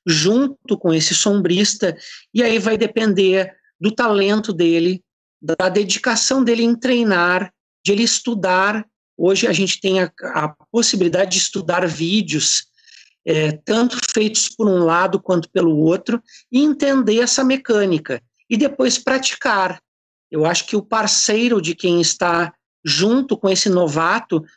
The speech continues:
precisa ter muita paciência de coreografar junto com esse colega aquilo que tá sendo feito. Eu,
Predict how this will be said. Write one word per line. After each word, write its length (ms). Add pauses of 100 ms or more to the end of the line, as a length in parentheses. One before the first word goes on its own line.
precisa 180
ter 100
muita 300
paciência 1200
de 720
coreografar 1120
junto 400
com 100
esse 200
colega 600
aquilo 380
que 80
tá 100
sendo 260
feito. 560 (420)
Eu, 520